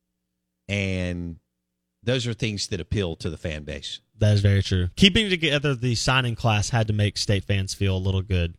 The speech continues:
Speaker 1: Well, and not only that, but keeping the quarterback.
Speaker 2: Well, yeah. I mean, that's the number one piece.
Speaker 1: And he's a defensive coach.
Speaker 2: Look, we just saw, uh,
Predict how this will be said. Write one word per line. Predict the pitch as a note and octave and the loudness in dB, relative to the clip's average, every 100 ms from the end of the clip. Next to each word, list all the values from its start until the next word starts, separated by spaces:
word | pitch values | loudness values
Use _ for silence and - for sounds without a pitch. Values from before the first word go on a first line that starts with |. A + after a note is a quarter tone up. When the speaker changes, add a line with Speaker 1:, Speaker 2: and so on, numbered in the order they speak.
| _ | _
Speaker 1:
Well, | - F2+ F#2+ | -6 -6 -6
and | F#2 | -6
not | F#2+ | -4
only | C#3 E2+ | -4 -4
that, | F#2+ D3+ A2 | -4 -4 -6
but | - | -10
keeping | C3 B2 F2+ | -8 -6 -6
the | D#2 | -8
quarterback. | - C3 D3 D#2 C#2 - _ _ _ - | -6 -6 -4 -6 -12 -18 _ _ _ 6
Speaker 2:
Well, | C#3+ D3 | 6 8
yeah. | C#3 B2 F#2+ G2+ | 6 4 0 -2
I | |
mean, | A#2+ | 2
that's | B2+ B2+ | 2 2
the | A#2+ | 2
number | A2+ G#2+ | 2 4
one | G#2 F#2+ | 2 4
piece. | A#2 G2 - - | 4 2 0 -4
Speaker 1:
And | G#2+ A2 | -2 0
he's | A2 | 2
a | G2+ | 0
defensive | G2+ C#3+ G2+ - | 0 -2 -2 -4
coach. | E2 E2 C#2+ - | -4 -4 -6 2
Speaker 2:
Look, | - E3 - | 6 6 6
we | D3 | 2
just | D3+ F3+ | 4 2
saw, | - F3+ E3 - | 4 4 2 0
uh, | C3 | -4